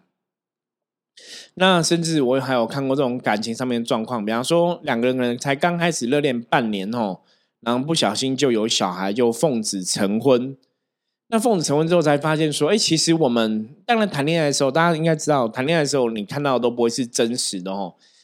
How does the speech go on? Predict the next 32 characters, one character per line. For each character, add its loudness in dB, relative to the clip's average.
对 2
方 2
一 0
定 -2
是 -4
把 -2
他 0
最 0
好 -2
的 -2
一 -2
面 -2
表 -2
现 -2
出 -6
来 0
吼， 0
积 -4
极 -4
啊、 0
认 0
真 -4
啊， -2
或 -4
是 -4
说 -2
吼， -2
善 -2
良 -4
啊， -4
或 -4
是 0